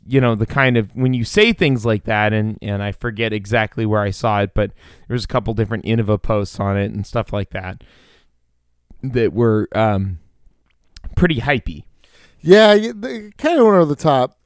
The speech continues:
Speaker 2: Um, before we get more into live coverage, because I think there's more to say about live coverage,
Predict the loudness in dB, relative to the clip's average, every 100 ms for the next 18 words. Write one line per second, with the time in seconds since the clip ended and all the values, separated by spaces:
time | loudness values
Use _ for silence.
0 | -2 0 2 0 -2 -6 -10 -14 _ _
1 | _ _ _ _ _ -20 _ 2 4 8
2 | 8 8 4 2 4 6 6 6 4 4
3 | 2 2 2 0 -4 -20 _ _ _ _
4 | _ -20 0 2 4 4 2 2 0 0
5 | -4 0 6 6 6 4 0 -6 -2 0
6 | 2 2 0 0 -4 -4 -6 -4 -4 -4
7 | -8